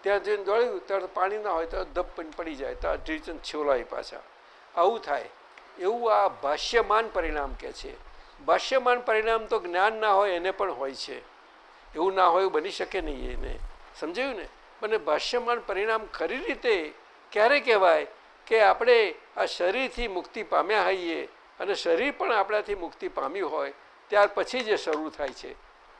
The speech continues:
એ, કારણ કે હંમેશા ભાષા, વિતરાગોની ભાષા એટલે કે બધાને લાગુ પડે એવી ભાષા નહીં,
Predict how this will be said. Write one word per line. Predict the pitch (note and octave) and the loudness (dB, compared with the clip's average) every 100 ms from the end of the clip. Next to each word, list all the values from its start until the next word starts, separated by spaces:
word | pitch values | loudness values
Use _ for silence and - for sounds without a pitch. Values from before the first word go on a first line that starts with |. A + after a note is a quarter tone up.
| - | -2
એ, | A3 | 0
કારણ | A3 - G#3 A3 | 0 -4 -4 -2
કે | B3 A#3 | 0 0
હંમેશા | F3 A3 A#3+ A#3+ A#3 G#3 - - - - - - - - | 0 -4 -2 0 0 -2 -8 -14 -14 -12 -12 -12 -12 0
ભાષા, | D#3 F3 - B3 A3 F3 - - - - _ _ _ _ D3+ | 6 6 6 8 8 6 0 -16 -20 -20 _ _ _ _ -10
વિતરાગોની | F3+ A3+ A#3 A3+ A#3 A#3 | -2 6 6 6 4 2
ભાષા | G3 G#3 - G#3+ F#3+ - - - - - | 0 0 2 2 2 0 -8 -20 -16 -10
એટલે | F#3+ A3 | -2 0
કે | G#3+ A3 G3+ F#3 F3 - - - | 2 4 2 0 -10 -20 -20 -6
બધાને | F3+ G#3+ G#3+ G3 | 2 4 4 4
લાગુ | F3 F3 G3 | 2 2 -2
પડે | G#3+ G3 | 0 0
એવી | G#3 | 0
ભાષા | F#3 G3+ - G#3+ | 0 -2 0 -2
નહીં, | G3 E3+ A#2+ | -2 -8 -12